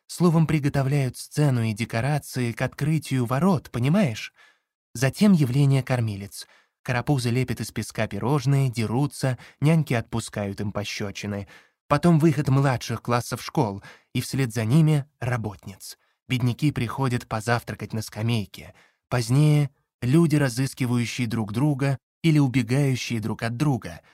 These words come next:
Те, кто жаждет одиночества, мечтатели. А потом толпа в час музыки и выхода из магазинов.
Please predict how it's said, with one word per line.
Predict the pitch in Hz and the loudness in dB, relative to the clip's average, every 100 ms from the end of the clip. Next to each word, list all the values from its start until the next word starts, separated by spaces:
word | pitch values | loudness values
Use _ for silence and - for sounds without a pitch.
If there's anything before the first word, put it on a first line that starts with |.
| _ _ - | _ _ 0
Те, | 175 | 0
кто | - 147 | 2 -2
жаждет | 120 147 139 104 107 | 0 0 0 -2 -6
одиночества, | 110 120 139 117 113 - - 92 - _ | -2 0 2 0 -6 -12 -14 -18 -20 _
мечтатели. | 151 151 - 151 113 - 98 95 - _ _ _ | 0 0 -2 -2 -2 -8 -14 -16 -20 _ _ _
А | - | -8
потом | 120 143 175 | -4 2 4
толпа | 151 135 113 156 143 113 - _ _ | 4 0 0 0 0 -2 -10 _ _
в | |
час | - 135 - | -4 -4 0
музыки | 139 156 123 123 131 120 - - | 4 4 4 0 -2 -2 -4 -4
и | 131 | 0
выхода | 135 - 120 | 0 0 -2
из | 113 110 | -2 0
магазинов. | 113 110 104 110 90 80 - | -2 -2 -8 -10 -12 -16 -20